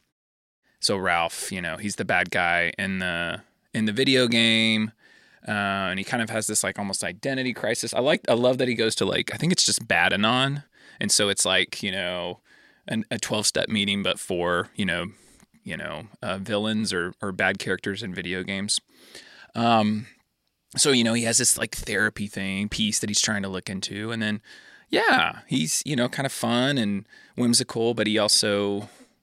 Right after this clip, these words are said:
I think, you know, and which maybe this is deeper than,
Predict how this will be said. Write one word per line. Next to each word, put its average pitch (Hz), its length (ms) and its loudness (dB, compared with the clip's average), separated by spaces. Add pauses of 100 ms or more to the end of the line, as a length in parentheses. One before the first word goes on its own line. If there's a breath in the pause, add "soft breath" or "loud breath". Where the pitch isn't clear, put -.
(300)
I - 80 0
think, - 320 -4
you 120 60 0
know, 113 240 -2 (120)
and 110 140 -6 (480)
which - 420 -2 (180)
maybe 92 300 -6
this 78 160 -4
is 82 80 -8
deeper 85 380 -8 (340 loud breath)
than, 90 340 -2